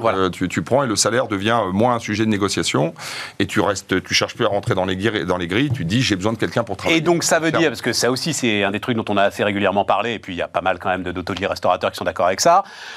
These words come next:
Speaker 1: un métier qui est quand même resté très figé,
Speaker 2: Ouais.
Speaker 1: euh, sur des
Speaker 2: Ouais.
Speaker 1: pratiques, euh, alors multidécennales,
Speaker 2: Ouais.
Speaker 1: euh, souvent. Et donc là, il va y avoir un tri qui va se faire,
Speaker 2: Ouais.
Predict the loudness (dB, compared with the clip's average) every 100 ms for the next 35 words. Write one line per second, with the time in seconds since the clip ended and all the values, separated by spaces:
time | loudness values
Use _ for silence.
0 | -4 0 0 0 0 0 0 0 0 0
1 | -2 -2 0 0 -2 -2 2 2 0 -4
2 | -6 0 0 2 0 2 0 -2 -6 -4
3 | 0 2 0 2 0 0 0 2 2 2
4 | 2 2 -2 -2 -2 -2 -2 2 4 2
5 | 0 -12 -16 -8 -4 0 0 0 2 2
6 | 0 0 0 2 0 -2 -2 -2 -2 2
7 | 2 2 0 2 0